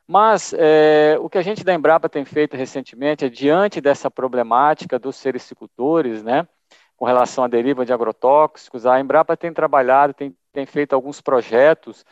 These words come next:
em que a gente tem, é, feito o diagnóstico dessa problemática, ou seja, realmente, é, a gente tem trazido alguns, algumas informações, né,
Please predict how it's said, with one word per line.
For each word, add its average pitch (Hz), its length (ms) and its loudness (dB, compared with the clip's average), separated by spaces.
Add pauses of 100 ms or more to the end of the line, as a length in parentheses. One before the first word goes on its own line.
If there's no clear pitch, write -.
(260)
em 131 60 -20
que 143 80 2
a - 20 4
gente 143 240 -6
tem, 147 480 -2
é, 139 100 2
feito 143 400 -4
o 139 280 -8
diagnóstico 156 1200 -2
dessa 127 400 -2
problemática, 110 1000 -4
ou 147 100 -8
seja, 110 560 -6 (380)
realmente, 147 840 -2 (380)
é, 131 1000 2 (240)
a 123 100 -2
gente 143 240 -6
tem 165 160 -4
trazido 156 580 0
alguns, 143 840 -4
algumas 135 480 0
informações, 143 1120 -4
né, 139 400 2